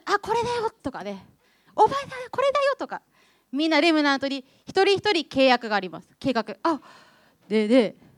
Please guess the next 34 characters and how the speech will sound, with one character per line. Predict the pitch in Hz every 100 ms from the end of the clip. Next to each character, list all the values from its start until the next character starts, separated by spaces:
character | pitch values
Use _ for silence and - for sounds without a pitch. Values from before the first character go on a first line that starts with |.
| _ _ _ _
べ | 262
っ | 262
ち | -
ゃ | 381
ん、 | 190 _ _ _ _ _ _ _
ベ | - 254
テ | 254
ィ、 | 311
こ | -
れ | 247
だ | 262
よ」 | 311 339
と | -
か。 | - _ _ _ _ _ _ _ _ _ -
で、 | 226 214 _ - - _ _ _ _ _ _ _ _ _ -
そ | 233 - - 214
う、 |
み | 247
ん | 269
な | 233
概 | 214 214
要 | 220
も | 214
あ |
る | 240
し、 | 262 370 349 - _ _ _ _ _
一 | - 349
人 | 359 370
一 | 403
人 | 349 - -
あ | 208
り | 202
ま | 190 190
す。 | _